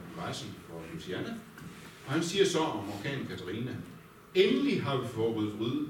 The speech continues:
ryddet ud i det sociale boligbyggeri, boligbyggeri i New Orleans. Vi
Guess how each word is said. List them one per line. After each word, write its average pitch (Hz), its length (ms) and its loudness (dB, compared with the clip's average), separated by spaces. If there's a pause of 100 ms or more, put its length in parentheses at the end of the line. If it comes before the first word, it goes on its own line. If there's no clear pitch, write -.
(120)
ryddet 127 280 2
ud 202 140 -4
i - 160 -8
det 107 100 -8
sociale - 420 -2
boligbyggeri, 101 520 -2 (640)
boligbyggeri 131 580 -2
i - 240 -8
New 85 140 -4
Orleans. 110 420 -4
Vi 123 60 -8